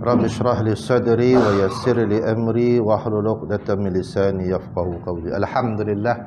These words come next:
Fadil Tuan Imam, Tuan Bilal, pengurusi, ahli-ahli jawatan kuasa, tuan-tuan dan puan-puan sidang jamaah yang dirahmati Allah sekalian. Alhamdulillah,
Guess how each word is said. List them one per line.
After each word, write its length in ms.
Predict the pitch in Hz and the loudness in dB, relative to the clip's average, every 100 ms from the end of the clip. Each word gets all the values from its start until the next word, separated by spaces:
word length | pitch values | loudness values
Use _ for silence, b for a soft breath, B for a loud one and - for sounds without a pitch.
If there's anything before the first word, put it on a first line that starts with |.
| - B B B B | -16 B B B B
Fadil 480 | - 113 117 117 110 | 0 0 2 0 0
Tuan 160 | 107 | -2
Imam, 480 | 104 104 113 113 113 | -2 -2 0 0 -2
Tuan 240 | 110 98 101 | -2 -2 0
Bilal, 400 | 104 110 107 107 | 0 0 -2 -4
pengurusi, 800 | 101 101 104 - 113 113 110 95 | -6 -4 -6 -4 0 2 2 0
ahli-ahli 320 | 98 98 95 | -2 -2 0
jawatan 400 | 98 - 95 95 | -2 -2 -4 -2
kuasa, 560 | 98 98 - 107 104 | -4 -4 -4 -4 -4
tuan-tuan 800 | 101 92 92 - 101 101 101 98 | -4 -6 -6 -4 0 0 0 -2
dan 280 | 98 98 80 80 | -6 -10 -10 -6
puan-puan 480 | 107 104 101 120 120 | -4 -4 -2 -2 -2
sidang 400 | 113 110 110 107 | -4 -6 -4 -2
jamaah 480 | 113 113 113 113 - B B B B - | -2 0 0 0 -4 B B B B 0
yang 320 | 123 123 120 | 2 2 2
dirahmati 480 | 117 113 123 127 127 | 2 2 0 0 2
Allah 240 | 117 113 | 2 0
sekalian. 400 | - 113 104 104 | -2 -4 0 0
Alhamdulillah, 640 | 101 139 131 107 101 113 | 0 -2 -2 -2 -2 -2